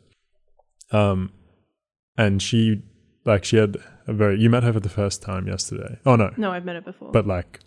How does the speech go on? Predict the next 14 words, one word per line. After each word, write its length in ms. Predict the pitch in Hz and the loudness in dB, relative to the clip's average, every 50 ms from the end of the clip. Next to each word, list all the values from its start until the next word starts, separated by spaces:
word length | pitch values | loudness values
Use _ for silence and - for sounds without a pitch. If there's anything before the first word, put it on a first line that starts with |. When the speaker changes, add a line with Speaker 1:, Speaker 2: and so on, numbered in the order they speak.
| _ _ _ _ _ _ - | _ _ _ _ _ _ -6
Speaker 2:
<laughs> 0 | - - - - - - - - _ - - | -6 -6 -8 -18 -20 -20 -20 -20 _ -14 -6
But 120 | - 247 240 | 0 0 2
we 80 | 110 | 2
Speaker 1:
w-, 40 | 113 | 2
Speaker 2:
chilled. 360 | - - 117 - - 123 110 - 120 | 0 0 -2 -2 -4 -6 -8 -2 2
Speaker 1:
we 120 | 113 107 | 2 2
chilled. 300 | - - - 101 95 - | 2 0 -4 -4 -4 -4
Speaker 2:
We 80 | 247 247 | -4 -4
had 180 | 226 202 - | -4 -6 -8
tea. 240 | - - - - - - - _ - - - - - | -12 -14 -14 -14 -14 -18 -20 _ -20 -20 -18 -14 -8
Speaker 1:
We 120 | 117 107 95 | -6 -4 -4
had, 220 | 98 98 98 90 - - - - | -2 -4 -4 -6 -8 -14 -10 -4
we 120 | - 107 104 | 0 0 2
did. 360 | 98 104 95 92 139 143 | 2 2 2 0 -2 -6